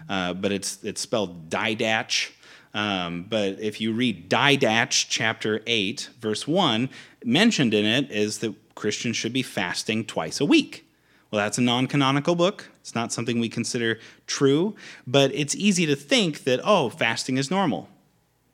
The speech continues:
which is our first point. Fasting should be normal to the Christian life. So normal. Well, what does normal look like?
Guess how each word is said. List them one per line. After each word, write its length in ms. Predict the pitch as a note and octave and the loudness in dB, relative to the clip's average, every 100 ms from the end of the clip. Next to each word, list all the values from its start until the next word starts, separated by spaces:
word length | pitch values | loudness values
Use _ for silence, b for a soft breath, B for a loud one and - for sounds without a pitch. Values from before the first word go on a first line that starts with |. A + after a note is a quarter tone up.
| _ | _
which 220 | G2+ - | -8 -4
is 100 | G#2 | -2
our 140 | G2+ - _ _ _ _ _ - | -2 -4 _ _ _ _ _ -8
first 260 | G#2 - | -6 -6
point. 300 | - A#2+ F2 - _ B B B | -4 -4 -4 -10 _ B B B
Fasting 500 | - B2+ B2+ - C3+ | -2 0 0 0 -2
should 200 | - C#3+ | -2 0
be 80 | |
normal 380 | D#3 D#3 E3+ E3+ | 0 2 2 0
to 100 | A2+ | -2
the 100 | E2+ | -6
Christian 440 | F2 - - - D2+ | -8 -8 -8 -8 -10
life. 480 | D2+ - - - _ _ _ _ | -12 -18 -20 -20 _ _ _ _
So 160 | - C3+ | -4 0
normal. 540 | D#3 A3+ A3+ F#2 B1 - - - _ _ _ | 4 6 6 4 -6 -18 -20 -20 _ _ _
Well, 120 | F#2+ | -4
what 140 | F#2 C3 | 0 2
does 160 | F3+ | 2
normal 480 | D#3 D#3 C#4 B2+ E2+ | 2 4 6 4 2
look 220 | C#2+ - | -6 -10
like? 380 | - A1+ - - | -10 -12 -14 -20